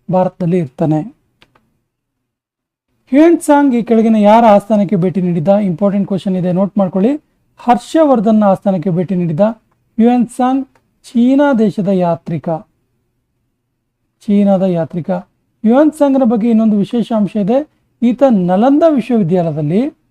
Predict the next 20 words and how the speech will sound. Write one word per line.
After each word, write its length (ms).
ಹ್ಯುಯೆನ್ 240
ಸಾಂಗ್ 240
ಇದನ್ನ, 200
ಈತ 120
ನಲಂದ 480
ವಿಶ್ವದಲ್ಲಿ 560
ಓದಿದ್ದ. 840
ನಲಂದ 440
ವಿಶ್ವವಿದ್ಯಾಲಯದಲ್ಲಿ 1300
ಈತ 140
ವ್ಯಾಸಂಗ 580
ಕೂಡ 200
ಮಾಡಿದ್ದ 380
ಮತ್ತು 220
ಈತ 240
ಸಿಯುಕಿ 640
ಎನ್ನುವಂಥ 400
ಒಂದು 200
ಗ್ರಂಥವನ್ನು 500
ಬರೀತಾನೆ. 540